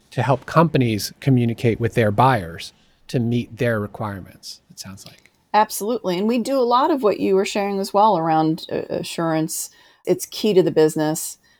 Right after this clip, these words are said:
Speaker 2: As you get into the topic of climate A lot of this starts at the front end, as we've been talking about in terms of strategy, and, uh, many of the conversations start with trying to get a better understanding of policy.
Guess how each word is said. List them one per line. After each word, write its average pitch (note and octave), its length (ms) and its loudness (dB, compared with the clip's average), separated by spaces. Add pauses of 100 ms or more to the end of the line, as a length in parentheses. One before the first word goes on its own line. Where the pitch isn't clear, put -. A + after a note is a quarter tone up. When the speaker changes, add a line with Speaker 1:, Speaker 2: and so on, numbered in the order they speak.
Speaker 2:
As F#3 240 8
you F#3 140 2
get F3 380 4
into G#3+ 380 0
the E3+ 100 -2
topic - 840 -2
of D3+ 500 -4 (420)
climate D#3+ 680 2 (300)
A F3 80 2
lot D#3+ 300 6
of E3 160 -2
this - 460 -4 (200)
starts - 640 0
at D#3 140 -2
the F3+ 60 -12
front F3 320 -2
end, D#3+ 180 0
as D3 160 -4
we've D3+ 100 0
been D3+ 160 -4
talking E3+ 340 -2
about D3+ 200 0
in D#3 60 -6
terms D#3+ 260 -8
of D3+ 80 -12
strategy, D#3 720 -4
and, - 180 -6
uh, - 200 -14 (400)
many E3 340 -2
of D#3+ 100 -4
the - 80 -8
conversations D3+ 800 -4
start - 260 -2
with - 120 -8
trying B2+ 200 -6
to - 60 -6
get C#3 160 -4
a - 40 -4
better - 240 -4
understanding C#3+ 560 -6
of - 120 -16
policy. D#3 760 -2